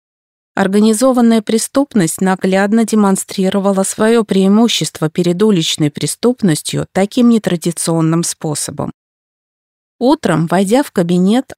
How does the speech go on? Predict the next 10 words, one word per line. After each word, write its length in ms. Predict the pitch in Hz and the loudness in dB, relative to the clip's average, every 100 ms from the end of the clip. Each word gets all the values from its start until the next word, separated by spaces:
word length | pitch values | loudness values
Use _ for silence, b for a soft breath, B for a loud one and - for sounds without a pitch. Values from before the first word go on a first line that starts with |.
| - | 0
он 200 | 247 277 | 4 4
услышал 540 | 247 - 180 - 226 | 2 0 0 0 -2
телефонный 640 | - 202 196 - 165 165 | -2 -2 -2 0 0 2
звонок. 640 | 165 180 190 185 147 127 - _ - | 0 0 0 2 0 -4 -14 _ -12
Звонил 480 | 165 160 165 175 190 | -4 -2 0 2 2
Михеев. 680 | 214 220 - 151 101 - _ _ _ _ _ _ _ - | 0 -2 -6 -6 -6 -12 _ _ _ _ _ _ _ -14
«Что 340 | - - 262 | -8 0 2
у 40 | 254 | 4
вас 240 | 254 254 | 2 0
случилось?» 760 | - 262 254 - 262 143 - | 0 0 0 0 2 2 -4